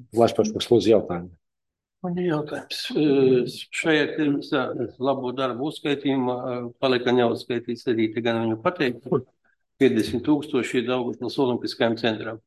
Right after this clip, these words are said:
Speaker 2: Ja es pareizi saprotu, gadījumos, kad mēs noslēdzam delegējuma līgumu, nododam lietošanā mūsu īpašumu, mēs līdzi šim īpašumam dodam arī naudu šī īpašuma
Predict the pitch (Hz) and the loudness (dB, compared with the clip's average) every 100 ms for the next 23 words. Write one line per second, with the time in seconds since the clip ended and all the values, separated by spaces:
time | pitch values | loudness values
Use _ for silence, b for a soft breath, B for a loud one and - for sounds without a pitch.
0 | _ 131 127 127 151 147 - 151 139 117 | _ 4 6 6 4 4 2 0 0 -2
1 | - 113 139 139 120 110 - 110 113 107 | -2 -2 0 2 0 -2 -4 -2 -2 -2
2 | 147 147 143 113 110 117 135 139 123 117 | -2 0 0 2 2 2 2 2 2 0
3 | 113 104 104 - _ _ - _ _ _ | 0 -2 -4 -10 _ _ -20 _ _ _
4 | _ _ _ _ _ 127 135 151 139 147 | _ _ _ _ _ 4 4 6 4 4
5 | 120 123 135 135 - 127 110 120 131 123 | 4 2 0 -4 -2 -4 0 0 2 2
6 | 113 87 78 - _ _ _ _ _ _ | 2 0 -10 -18 _ _ _ _ _ _
7 | _ _ - 127 123 98 - - _ _ | _ _ 2 4 4 -2 -10 -20 _ _
8 | - 139 120 110 123 117 156 190 - 196 | 2 4 4 2 2 4 4 4 0 2
9 | 180 135 127 165 165 143 117 104 113 147 | 2 2 0 0 2 2 2 0 0 0
10 | 175 185 180 _ _ _ _ 110 113 156 | -2 -6 -10 _ _ _ _ -2 0 0
11 | - - 139 123 | -4 -6 -4 -6